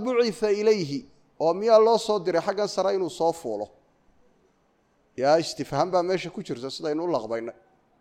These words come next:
Een, "قد بلوت بني إسرائيل وخبرتهم," markuu yidhi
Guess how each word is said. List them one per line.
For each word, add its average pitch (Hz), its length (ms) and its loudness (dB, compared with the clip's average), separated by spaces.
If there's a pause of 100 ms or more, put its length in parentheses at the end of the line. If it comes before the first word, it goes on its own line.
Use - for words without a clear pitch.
(1500)
Een, 190 460 4 (1300)
"قد 233 200 4 (100)
بلوت 233 420 4
بني 214 400 0
إسرائيل 196 580 4
وخبرتهم," 185 960 4
markuu 202 320 0
yidhi 180 380 -2